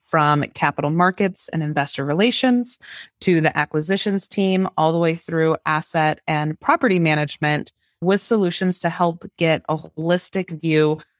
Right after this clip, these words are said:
of the business. And then within each of those teams, really running and operating their day-to-day, so that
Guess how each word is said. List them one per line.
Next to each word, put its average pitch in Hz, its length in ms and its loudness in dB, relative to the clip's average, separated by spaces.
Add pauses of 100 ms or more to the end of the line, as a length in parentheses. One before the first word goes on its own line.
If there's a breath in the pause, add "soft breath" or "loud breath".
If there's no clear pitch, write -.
(140)
of 247 240 0
the 254 80 2
business. 160 720 0 (180)
And 170 160 2
then 156 260 2
within 175 520 0
each 160 340 -4 (100)
of 156 160 -2
those 147 520 2
teams, 143 540 -2
really 151 340 2
running 147 380 0
and 139 160 -2
operating 143 500 2
their 139 160 2
day-to-day, 139 800 -2
so - 200 -2
that 135 300 2